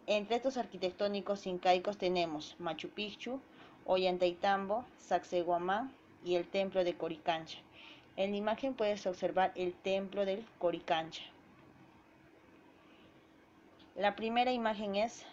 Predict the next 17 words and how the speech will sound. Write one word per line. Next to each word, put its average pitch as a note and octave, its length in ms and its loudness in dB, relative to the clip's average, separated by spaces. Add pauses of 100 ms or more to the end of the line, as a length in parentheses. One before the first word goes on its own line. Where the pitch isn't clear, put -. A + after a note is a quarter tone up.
(120)
el F3+ 140 -2
complejo F#3+ 380 -2
arqueológico F#3 640 0
de A3 240 -2
Machu E3+ 280 -6
Picchu. B3 500 -6 (2750)
La G3+ 140 4
siguiente A3 400 -2
imagen G#3+ 400 0
es G#3 340 -2
Ollantaytambo. F#3 960 2 (4000)
Y F#3+ 140 0
en G3 100 4
la G3+ 40 0
imagen G#3 360 0
estás F#3+ 240 -4
observando F#3+ 680 2